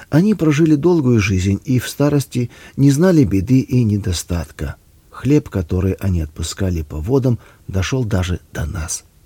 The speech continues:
Не случайно же Аркадий Семенович с женой привезли яблоки.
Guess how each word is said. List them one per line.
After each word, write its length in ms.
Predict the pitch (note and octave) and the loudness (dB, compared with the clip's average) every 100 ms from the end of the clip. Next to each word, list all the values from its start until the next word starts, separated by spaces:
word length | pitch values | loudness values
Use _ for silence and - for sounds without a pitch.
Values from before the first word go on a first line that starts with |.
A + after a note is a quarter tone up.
| _ - - - - | _ -20 -20 -12 -2
Не 100 | C#3+ | 0
случайно 580 | - D#3 - G3 E3 C3 | 2 2 2 2 4 4
же 120 | B2 | 2
Аркадий 480 | - B2 - A2 F#2+ | 2 -2 0 -2 -2
Семенович 640 | - G2+ C#3+ D#3+ D3+ C#3+ | 0 2 4 4 2 2
с 40 | |
женой 400 | A2 G#2+ G#2+ C#3 | -2 0 2 2
привезли 440 | B2+ F#2 F#2 F2 A2+ | 2 0 -2 0 -2
яблоки. 640 | B2+ C#3 E2 - - D2 | 0 0 -2 -6 -12 -14